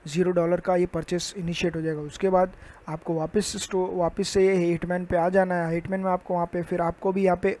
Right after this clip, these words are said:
owned लिखा आ जाएगा, Owned लिखा आ जाएगा। और अगर आपको नहीं आ रहा तो आप एक बार library में चेक कर लीजिएगा।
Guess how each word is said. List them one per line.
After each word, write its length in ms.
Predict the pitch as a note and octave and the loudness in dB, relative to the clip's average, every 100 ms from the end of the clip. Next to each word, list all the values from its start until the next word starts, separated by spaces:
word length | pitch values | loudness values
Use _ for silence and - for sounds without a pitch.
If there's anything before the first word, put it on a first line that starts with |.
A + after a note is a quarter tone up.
| G3 | -4
owned 260 | F3+ F#3+ | -2 0
लिखा 260 | F3 F3 E3 | 0 2 0
आ 100 | D#3+ | 0
जाएगा, 380 | E3 D#3+ D#3+ D#3 - - - - | -2 -2 -4 -8 -18 -20 -20 -10
Owned 220 | E3+ F#3+ | -6 0
लिखा 320 | G3 F#3+ F#3 | 4 6 6
आ 40 | F#3 | 6
जाएगा। 300 | F#3 F#3 F#3 - - - | 2 0 -4 -10 -20 -10
और 300 | E3+ E3 E3+ | -4 -2 0
अगर 280 | E3+ E3+ F3+ | -2 2 4
आपको 240 | F3+ - | 4 0
नहीं 260 | F3+ F#3 G3 | 0 0 2
आ 100 | F#3 | 4
रहा 120 | G3 | 4
तो 140 | F#3+ | 4
आप 200 | E3+ F3 | 2 4
एक 140 | F3 F3 | -2 0
बार 140 | E3+ | 0
library 420 | E3 E3 E3+ F#3 | 2 0 2 0
में 100 | G3 | 0
चेक 220 | F3+ F3 | 0 -2
कर 120 | F3 F3+ | 0 0
लीजिएगा। 480 | F3+ F3 E3+ E3 | 2 0 0 -2